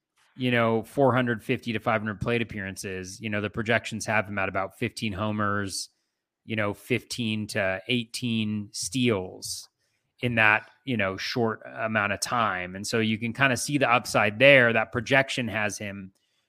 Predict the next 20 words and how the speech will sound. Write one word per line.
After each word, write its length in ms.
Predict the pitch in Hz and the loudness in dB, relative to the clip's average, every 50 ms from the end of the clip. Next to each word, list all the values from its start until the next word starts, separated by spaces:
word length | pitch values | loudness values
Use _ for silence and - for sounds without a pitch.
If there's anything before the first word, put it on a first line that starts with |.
| _ _ _ _ | _ _ _ _
you 120 | 120 117 113 | -4 0 2
know, 160 | 113 107 110 | 2 2 2
rated 460 | 101 98 113 113 113 110 107 110 107 | 0 2 2 2 2 2 0 -2 -2
as 360 | 104 104 104 104 101 98 95 | -2 -2 0 0 -2 -4 -6
the 240 | 101 104 98 98 98 | -8 -8 -8 -8 -8
two 260 | - - - 127 104 | -8 -4 -2 -2 0
hundred 300 | 110 110 110 107 101 101 | 0 0 0 0 0 0
and, 400 | 101 98 98 98 95 92 92 98 - _ _ _ _ _ _ _ _ | -2 -2 -2 -4 -8 -8 -10 -12 -16 _ _ _ _ _ _ _ _
um, 360 | 107 104 101 98 95 98 95 | -2 -2 0 0 -2 -4 -4
whatever 340 | 98 98 98 101 92 101 98 | -2 0 0 0 0 0 0
I 120 | 92 92 | 0 0
said, 420 | 90 - - 104 90 90 87 87 - | -2 -4 -4 -4 -4 -4 -4 -8 -6
two 100 | - 127 | -4 -2
hundred 240 | 120 113 110 104 - | 0 0 0 -2 -2
sixty-second 640 | - 127 110 - 120 107 - 117 98 - 113 95 | -4 -4 -4 -4 -6 -2 -2 -2 -2 -2 -4 -4
best 240 | 98 95 - - - | -4 -4 -4 -6 -2
player. 540 | - 151 139 139 135 131 127 123 117 - _ _ _ _ _ _ _ _ | 2 6 6 8 8 6 6 4 2 -2 _ _ _ _ _ _ _ _
If 200 | - 123 - - | -8 -8 -4 -2
he, 160 | 139 131 131 | -2 0 0
he's, 280 | 120 107 120 127 117 | -2 -2 -4 -4 -4